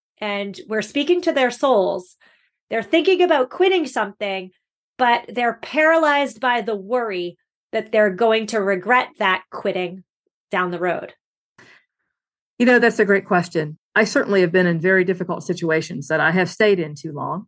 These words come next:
Speaker 2: as have we all. And that's one of the great things that I, that I took away from all the conversations that I had.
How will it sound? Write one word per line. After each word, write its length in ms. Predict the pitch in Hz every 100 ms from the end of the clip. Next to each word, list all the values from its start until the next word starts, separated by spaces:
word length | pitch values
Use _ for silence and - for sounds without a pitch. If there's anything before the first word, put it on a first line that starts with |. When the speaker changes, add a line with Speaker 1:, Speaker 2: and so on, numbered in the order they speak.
| -
Speaker 2:
as 160 | 156 151
have 180 | 160 147
we 120 | 151
all. 320 | 139 170 190 _ _ _ -
And 140 | 185
that's 200 | 202 220
one 120 | 208 190
of 60 |
the 80 | 175
great 360 | 156 190 196 - - -
things 340 | 220 196 180 175
that 100 | 160
I, 340 | 160 165 - -
that 100 | 156
I 180 | 156 156
took 260 | - -
away 400 | 180 175 170 156
from 160 | 156 156
all 120 | 156
the 80 | 160
conversations 680 | 170 160 165 156 143 151 139
that 100 | 143
I 120 | -
had. 240 | 147 127